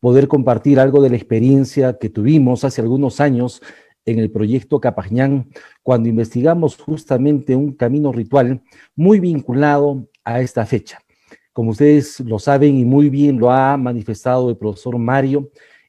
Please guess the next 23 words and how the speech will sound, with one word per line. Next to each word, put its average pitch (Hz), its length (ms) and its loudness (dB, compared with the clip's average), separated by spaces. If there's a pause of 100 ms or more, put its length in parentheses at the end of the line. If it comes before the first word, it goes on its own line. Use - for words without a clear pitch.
el 120 180 -6
veintiuno 123 400 -2
de 131 220 2
diciembre 139 460 -2
era 139 200 -2 (160)
una 156 180 -6
fecha 143 280 -6
muy 151 160 -6
importante 147 760 -6 (320)
para 113 180 -6
nuestros 110 520 -8
ancestros, 104 580 -8
nuestros, 95 400 -16
nuestros 107 340 -12
antepasados, 98 760 -10
¿no? 226 220 -8 (560)
Se 135 160 -6
realizaba 131 400 -6
una 165 120 -4
de 139 100 -2
las 120 120 -8
fiestas 170 540 -10 (240)
principales 143 880 -6